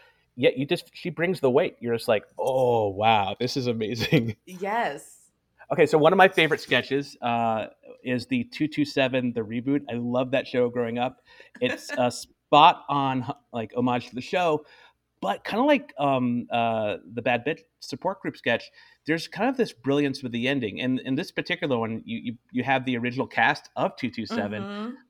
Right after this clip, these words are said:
Speaker 1: Uh, talk to me through this sketch. How'd this come about? And, um, we'll talk about these twists in a second.
Speaker 2: Yeah, Robin is, I mean,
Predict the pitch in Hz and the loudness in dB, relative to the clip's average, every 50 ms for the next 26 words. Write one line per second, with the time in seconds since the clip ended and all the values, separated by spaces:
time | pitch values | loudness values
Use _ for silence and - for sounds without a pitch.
0 | _ - 123 123 120 117 - - - 170 175 - 220 196 170 170 165 - 151 139 | _ -4 -2 0 0 -2 0 4 6 6 6 6 2 -2 -2 -2 0 0 2 2
1 | 127 127 127 - - 90 - - 123 127 131 151 143 - - 147 139 131 127 127 | 2 0 -2 -4 -6 -6 -4 -2 -2 -2 -2 -2 -6 -6 -6 -4 -4 -2 0 0
2 | 123 123 - - 117 117 113 - - _ - 107 113 110 107 101 104 104 117 - | 0 -2 -2 -4 -6 -6 -6 -6 -8 _ -10 -8 -6 -4 -4 -6 -6 -8 -8 -4
3 | - 143 - 135 123 120 120 - - - 117 - - 107 101 - - 104 98 - | -2 -2 -2 -2 -4 -8 -8 -10 -8 -8 -8 -8 -8 -10 -12 -10 -10 -10 -10 -10
4 | - - _ _ _ _ _ _ _ _ _ _ _ - _ _ _ _ _ _ | -16 -20 _ _ _ _ _ _ _ _ _ _ _ -20 _ _ _ _ _ _
5 | _ 202 247 277 269 277 233 - - 196 190 190 202 214 233 247 294 302 294 294 | _ -4 -4 -2 0 2 2 0 0 -2 -2 2 4 4 4 4 2 0 -2 -2
6 | 277 - - - 233 226 220 220 196 185 196 - - _ _ _ _ _ - 175 | -4 -6 -6 -6 -4 -4 -4 -4 -4 -6 -6 -8 -8 _ _ _ _ _ -4 -4
7 | 208 208 226 226 214 202 202 190 | -2 -2 -2 -4 -6 -6 -6 -8